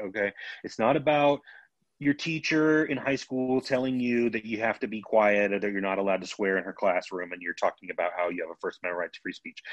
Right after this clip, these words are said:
That's a specious argument, it's bullshit, and we should call it out as such because,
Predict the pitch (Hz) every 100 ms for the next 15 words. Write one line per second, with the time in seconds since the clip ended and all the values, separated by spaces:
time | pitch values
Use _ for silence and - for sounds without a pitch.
0 | - - 117 - - 113 - 120 110 110
1 | 113 110 - - 95 90 - 92 90 -
2 | - - 92 95 90 90 98 95 92 107
3 | - 107 110 117 127 - 220 - 101 113
4 | 101 92